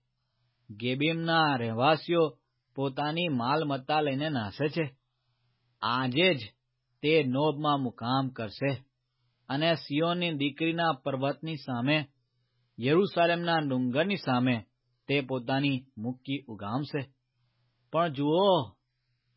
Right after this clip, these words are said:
સૈન્યોનો પ્રભુ યહોવા ડાળીઓને ત્રાસદાયક રીતે સોરી નાખશે, અને જે મોટા કદના ઝાડ છે, તેઓને પાડી નાખવામાં આવશે, ને જે ઊંચા છે, તેઓને નીચા કરવામાં આવશે.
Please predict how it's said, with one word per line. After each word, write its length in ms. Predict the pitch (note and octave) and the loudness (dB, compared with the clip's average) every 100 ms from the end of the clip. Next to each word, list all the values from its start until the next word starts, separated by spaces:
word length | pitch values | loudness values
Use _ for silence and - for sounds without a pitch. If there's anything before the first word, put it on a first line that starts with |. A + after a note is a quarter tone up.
| - | -8
સૈન્યોનો 580 | C#3+ E3 F#3 F#3 F#3 F3 | -2 0 0 0 0 0
પ્રભુ 340 | C#3+ D3 D#3 | 0 -2 0
યહોવા 680 | E3+ D3+ B2 D#3 E3 C#3+ A2+ _ _ _ _ _ _ | 2 2 2 4 6 4 2 _ _ _ _ _ _
ડાળીઓને 680 | A#2 A#2+ C#3+ E3+ F3+ F#3 E3+ | -4 2 2 4 2 2 0
ત્રાસદાયક 840 | C3 B2+ C#3+ E3+ - D#3+ D#3+ D#3+ D3+ | -2 -4 0 2 0 2 2 2 -2
રીતે 280 | C#3+ D#3+ | -4 -2
સોરી 420 | D3 - A2+ A2+ E3 | -2 -6 -6 -4 -2
નાખશે, 460 | F3 C#3+ - A2+ - _ _ _ _ _ | -2 -2 -6 -16 -18 _ _ _ _ _
અને 220 | B2 C#3+ C#3+ | -6 -4 -2
જે 260 | C#3 D3+ | 2 2
મોટા 460 | D3+ C#3 B2+ D3+ D3+ | 2 -2 0 0 0
કદના 580 | - C3 B2 C3+ D3 C#3 | -2 -6 -6 -4 -2 -4
ઝાડ 360 | G#2+ G#2+ B2+ | -4 -2 -2
છે, 280 | C3 D#3 D#3+ D3 _ _ _ - | 2 2 2 0 _ _ _ -6
તેઓને 360 | C3 D#3+ E3 | -4 -2 -2
પાડી 400 | D3+ - A2+ C3+ | -4 -4 -2 0
નાખવામાં 640 | D3 C3 C3 D3 D3 C#3 A#2 | -2 -4 -4 -4 -2 -2 -2
આવશે, 280 | G#2+ D3+ D3 - _ _ _ _ _ _ _ - | -4 -2 -2 -4 _ _ _ _ _ _ _ -6
ને 220 | A#2+ C#3+ | -2 -2
જે 180 | C3+ E3 | 2 2
ઊંચા 460 | D#3 C#3 C3+ D#3 | 2 -2 2 2
છે, 300 | D3+ E3+ B2 - _ _ _ - | 4 2 0 -4 _ _ _ -8
તેઓને 280 | C3+ D#3+ E3+ | -4 -2 -2
નીચા 360 | B2+ G#2 C3 | -2 -2 -2
કરવામાં 520 | F3 G3 F#3 F3+ E3+ D3+ | -2 2 2 2 4 2
આવશે. 300 | B2 A2+ | 0 -6